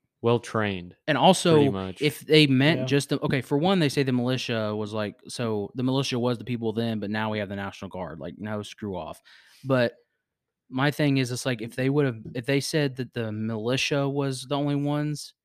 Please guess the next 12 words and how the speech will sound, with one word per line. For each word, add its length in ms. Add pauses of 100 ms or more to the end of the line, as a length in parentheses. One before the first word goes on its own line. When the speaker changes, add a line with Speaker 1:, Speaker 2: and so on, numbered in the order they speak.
(720)
Speaker 2:
they 160
would 260
have 120
said 280
militia 480
both 300
times 360
instead 240
of 80
militia 360
and 120
people. 440